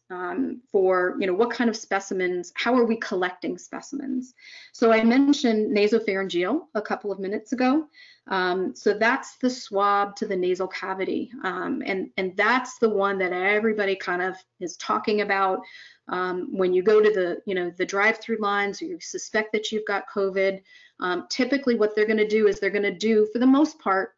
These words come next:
those, they're gonna start with a P C R test. And the best way to get that, that viral R N A is to actually swab the nasal cavity. Um,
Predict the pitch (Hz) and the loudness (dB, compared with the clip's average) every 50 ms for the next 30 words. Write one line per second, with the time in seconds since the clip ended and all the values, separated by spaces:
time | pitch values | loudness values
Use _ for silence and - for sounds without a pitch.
0 | _ _ _ 196 185 - 226 - - 220 214 214 214 214 - - 202 190 202 214 | _ _ _ -8 -8 -8 -12 -6 -4 -2 -2 -2 -2 -4 -4 -4 -4 -4 -4 -6
1 | 214 - - 202 196 - - 196 180 185 190 - - 233 220 - - 185 180 185 | -8 -8 -10 -10 -10 -8 -6 -4 -4 -4 -4 -6 -12 -14 -16 -16 -16 -12 -12 -10
2 | 180 175 _ - 202 214 214 - - - 190 190 196 202 196 180 170 - - 196 | -12 -8 _ -2 -2 -2 -4 -6 -12 -8 -2 0 2 2 2 0 0 -2 -2 -4
3 | 233 226 - - - - - _ _ - 208 - - - 196 196 196 - - 190 | -4 -6 -10 -20 -20 -20 -20 _ _ -2 -2 -2 0 0 0 0 0 -2 -4 -4
4 | - - - - _ - 185 170 - - - 190 185 202 208 208 202 196 185 196 | -6 -6 -8 -14 _ -4 -4 -4 -4 -2 0 2 4 4 4 4 4 2 2 2
5 | 196 190 196 196 196 208 196 170 - - - - 240 269 - 185 180 - - - | 2 2 0 2 2 2 2 0 -2 -4 -4 -6 -8 -6 -6 -6 -6 -6 -8 -8
6 | - 185 180 - - - 180 175 - - - 175 175 180 175 180 180 180 175 180 | -6 -6 -6 -6 -6 -8 -8 -8 -10 -8 -4 -2 0 0 0 -2 -6 -6 -6 -6
7 | 180 - 185 - - - 196 - 214 220 - - 240 226 - _ _ _ - - | -6 -8 -10 -14 -12 -12 -12 -12 -10 -8 -8 -6 -8 -8 -10 _ _ _ -20 -20
8 | - - - _ _ - - 185 185 185 180 180 175 - - | -20 -20 -20 _ _ -4 0 2 2 2 2 2 0 -2 -4